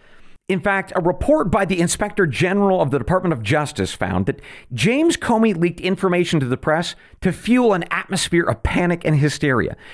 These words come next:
to get that special counsel and damage Trump, all because James Comey had a personal vendetta, his own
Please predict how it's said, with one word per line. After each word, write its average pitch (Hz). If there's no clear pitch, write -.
to -
get 175
that 208
special 185
counsel 156
and 131
damage 135
Trump, 143
all 208
because 311
James 220
Comey 233
had 175
a -
personal 151
vendetta, 170
his 135
own 139